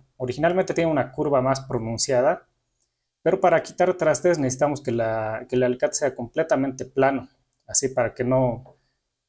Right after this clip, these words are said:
eh, vayamos a dañar los, los trastes. La siguiente herramienta que necesitamos es un cautín para calentar, eh,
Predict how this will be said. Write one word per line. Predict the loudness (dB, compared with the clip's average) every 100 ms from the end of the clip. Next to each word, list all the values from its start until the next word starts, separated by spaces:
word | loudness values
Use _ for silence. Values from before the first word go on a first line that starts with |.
| -10
eh, | -4
vayamos | 0 2 2 0 -2
a |
dañar | -2 -2 -4
los, | -4 -2 0 0 -2 -8 _ _
los | -12 -4
trastes. | 2 2 0 -8 -12 -12 _ _ _ _ _ _ _ _ _ _ _ _ _ _ _ _ _ _ _ _ _ _ _ _ _ _ _ _ _ _ _ _ _ _ _ _ _ _ -20 -4
La | 2 2
siguiente | 2 0 -2 2 2
herramienta | 2 0 -2 2 4 4
que | 2
necesitamos | -2 0 2 0
es | 0
un | -2 0
cautín | 0 0 0 0 0 -2 _ _ -16 -8 -6 -6 -4 -4 -6 -12 _
para | 2 4 4 2
calentar, | -2 -2 -2 2 4 4
eh, | 0 -4 -6 -8 -12